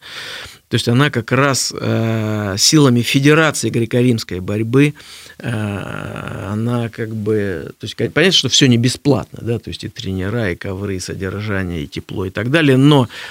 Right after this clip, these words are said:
для ребятишек, которые приходят, э, в эти секции, она бесплатная.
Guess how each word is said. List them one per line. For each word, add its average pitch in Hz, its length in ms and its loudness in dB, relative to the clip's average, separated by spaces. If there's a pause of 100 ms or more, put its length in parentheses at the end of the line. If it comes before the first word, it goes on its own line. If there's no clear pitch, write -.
для 147 420 4
ребятишек, 143 760 2 (100)
которые 131 680 4 (1040)
приходят, 135 760 4
э, 113 340 2
в 120 100 2
эти 113 720 4
секции, - 760 0
она 135 460 4
бесплатная. 107 720 -6